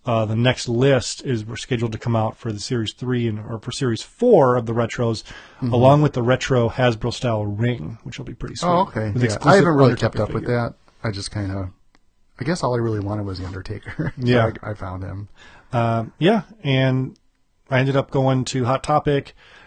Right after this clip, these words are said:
Speaker 1: They had the ten dollar t-shirts. I told you, we've talked about this many times before with Hot Topic and Pro Wrestling tees.
Speaker 2: <laughs>
Speaker 1: So I picked up the, uh, Kenny Omega, Kenny the Cleaner Bullet Club shirt.
Speaker 2: Yeah.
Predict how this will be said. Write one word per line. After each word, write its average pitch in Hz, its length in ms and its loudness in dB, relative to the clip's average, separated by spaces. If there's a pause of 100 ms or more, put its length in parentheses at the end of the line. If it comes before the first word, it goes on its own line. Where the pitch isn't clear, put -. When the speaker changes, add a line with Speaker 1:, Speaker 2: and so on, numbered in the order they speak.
(140)
Speaker 1:
They 127 120 0
had 120 160 2
the 113 80 0
ten 135 180 0
dollar 120 240 4
t-shirts. 175 640 0 (400)
I 139 60 -2
told 190 200 2
you, 127 120 -6
we've 185 160 0
talked 196 240 2
about 135 100 0
this 120 140 -4
many 120 160 0
times 110 180 -4
before - 300 -12
with 117 180 -6
Hot 135 180 0
Topic 127 300 4
and 117 140 6
Pro 131 160 4
Wrestling 127 260 2
tees. 170 240 0 (200)
Speaker 2:
<laughs> - 200 -14
Speaker 1:
So 156 160 2
I 147 80 6
picked - 260 2
up 240 220 2
the, 147 240 4
uh, 131 140 4 (100)
Kenny 147 240 4
Omega, 135 320 4
Kenny 143 160 2
the 139 80 2
Cleaner 117 500 -2 (260)
Bullet 123 200 0
Club 110 220 -6
shirt. 110 240 -12 (120)
Speaker 2:
Yeah. 104 360 -4